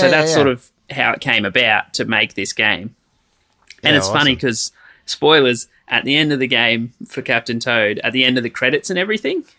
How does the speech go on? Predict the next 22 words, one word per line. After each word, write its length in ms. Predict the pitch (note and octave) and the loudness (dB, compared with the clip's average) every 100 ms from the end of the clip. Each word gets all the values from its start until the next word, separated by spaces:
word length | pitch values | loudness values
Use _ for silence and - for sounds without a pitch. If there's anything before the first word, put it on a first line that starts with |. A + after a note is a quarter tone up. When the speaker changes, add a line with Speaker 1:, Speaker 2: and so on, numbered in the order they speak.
| _ _ | _ _
Speaker 1:
it 180 | - C3+ | -6 -6
says, 520 | - C#3 C3+ B2 - - | 0 2 2 2 -4 -6
Speaker 2:
Yeah. 60 | D3 | -6
Speaker 1:
it 40 | |
comes 220 | D3 C#3+ | -4 0
up 160 | C3 C3 | 0 0
on 100 | C3 | -4
the 60 | B2 | -4
screen, 480 | - B2 A#2+ A#2 _ - - | -4 -2 -2 -4 _ -20 -10
"The 100 | - | -4
adventure 360 | C#3+ F3+ G3+ - | -2 0 -2 -4
continues 580 | C3 A#2 E3+ E3+ A2+ A2 | -6 -4 -4 0 -2 -2
in 80 | A2+ | -6
Super 260 | D3 C#3 B2+ | -4 -4 -2
Mario 400 | D3+ C#3+ A2+ A#2 | -2 0 -2 -4
three 240 | C#3+ D#3 | -4 -4
D 200 | F3 F3 | 0 0
World." 400 | D3+ A#2+ G2+ G#2 - - - | 2 2 0 -4 -14 -14 -2
And 100 | E3+ | 0
I 60 | |
was 140 | E3+ E3 | 0 0
like, 400 | E3 D#3+ E3 | 0 0 -2